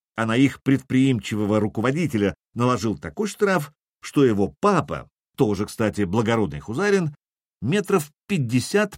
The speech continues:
полз по дворцовым коврам, чтобы облобызать наместникову туфлю и испросить хотя бы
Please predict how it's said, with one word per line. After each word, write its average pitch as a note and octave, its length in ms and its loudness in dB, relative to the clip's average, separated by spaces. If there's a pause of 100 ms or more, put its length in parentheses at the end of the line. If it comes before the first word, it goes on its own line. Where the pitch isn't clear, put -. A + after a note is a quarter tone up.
полз F3+ 340 0
по D#3 140 -2
дворцовым G#2 640 -2
коврам, D3+ 520 -2 (260)
чтобы A#2 320 2
облобызать A#2 580 0
наместникову A#2 680 -4
туфлю G3+ 580 -4 (500)
и A3 180 -6 (100)
испросить D3+ 600 -4
хотя A2 420 -2
бы A2+ 200 2